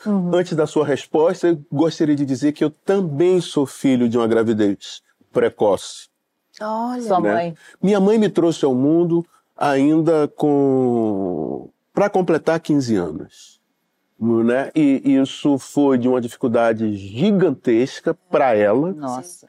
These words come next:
Speaker 2: E aí,
Speaker 1: Uhum.
Speaker 2: quando eu tomei consciência disso, me, me, já tem um amor, né, que eu tenho pela minha mãe, então, então duplicou. Então, como seu filho, né, eu também tinha uma timidez,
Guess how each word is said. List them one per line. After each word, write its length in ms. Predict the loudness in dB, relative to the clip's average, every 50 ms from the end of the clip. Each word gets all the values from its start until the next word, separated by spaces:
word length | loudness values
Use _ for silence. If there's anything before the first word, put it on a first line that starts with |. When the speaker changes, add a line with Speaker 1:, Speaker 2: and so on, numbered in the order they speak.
| _
Speaker 2:
E 80 | -2 0
aí, 120 | 2 2
Speaker 1:
Uhum. 60 | 2
Speaker 2:
quando 180 | 2 0 2 2
eu 100 | 0 0
tomei 380 | 0 -2 -2 -2 0 -2 -2 -2
consciência 580 | -2 -6 -8 -6 -6 -6 -6 -6 -6 -6 -8
disso, 460 | -6 -4 -2 -2 0 -2 -2 -6 -12 -16 _ _ _ _ _ _ _ -8
me, 140 | -6 -6 -4
me, 240 | -4 -6 -6 -4 -2
já 180 | 0 0 0
tem 160 | 0 0 0 0
um 160 | 2 2 2
amor, 460 | 0 2 2 2 2 4 2 2 0
né, 220 | -2 -2 -4 -4 -8 -6
que 80 | -4 -2
eu 80 | -2 -2
tenho 340 | -2 0 0 0 0 0
pela 220 | 0 0 0 0 0
minha 220 | 0 -2 -2 -2
mãe, 220 | -2 -2 -4 -4 -4
então, 160 | -4 -4 -4
então 280 | -2 0 0 0 0 -2 -4 -6 -8 -8 _
duplicou. 1040 | -2 -2 -2 -2 -4 _ _ -2 -2 -2 -2 -2 -6 _ _ -4 -2 0 0 0 -2 -6 _ _ _ _ _ _ _ _ _
Então, 320 | -4 -2 0 0 0 0 -2 -6 -10 _
como 240 | -2 0 0 2 0
seu 200 | 0 0 0 0 0
filho, 420 | 0 0 0 2 2 2 2 2 2
né, 80 | 2
eu 80 | 0 0
também 260 | 0 0 0 0 -2
tinha 160 | -2 -2 -2 -2
uma 80 | -2
timidez, 720 | -2 -2 -4 -4 -4 -2 0 0 2 2 2 0 0 -4